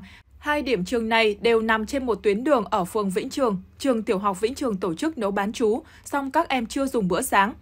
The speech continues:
còn trường trung học cơ sở không thực hiện bán trú. Sáng nay, các học sinh có dùng thức ăn với thực đơn gồm cơm gà xé, bánh mì gà xé và các món ăn khác của các hộ kinh doanh bên ngoài trường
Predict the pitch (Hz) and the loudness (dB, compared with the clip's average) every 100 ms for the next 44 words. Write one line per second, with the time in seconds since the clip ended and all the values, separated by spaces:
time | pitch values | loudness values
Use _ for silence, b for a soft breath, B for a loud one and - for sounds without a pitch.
0 | - - - 254 233 254 233 302 269 208 | -20 -8 -2 -2 0 -2 -2 -2 -2 -2
1 | 277 269 247 175 - 269 247 202 190 - | -4 0 2 2 0 -2 -2 -4 -4 -6
2 | 190 202 240 202 254 b b b b b | -4 -4 0 0 0 b b b b b
3 | - 233 285 277 277 311 330 240 - 247 | -2 -2 0 -2 2 2 4 0 0 -4
4 | 226 202 190 240 254 190 320 240 233 208 | -2 -2 -2 -2 -4 -4 -2 -2 -2 -2
5 | 196 208 208 220 254 220 B B 226 240 | -2 -4 -4 0 0 -2 B B 4 4
6 | 233 269 269 226 185 214 196 277 - 202 | 4 0 2 0 0 0 0 0 -2 -2
7 | 233 285 208 196 185 202 185 269 B B | -2 -4 0 0 0 0 -2 -2 B B
8 | - 196 220 214 285 311 208 202 254 247 | -2 2 2 2 -2 -2 -2 -2 -4 0
9 | 320 330 - 175 254 311 277 180 226 208 | 0 0 -2 -2 -2 -2 -4 -4 -6 -4
10 | 220 214 214 214 190 190 214 | -4 -4 -4 -2 -2 -2 -2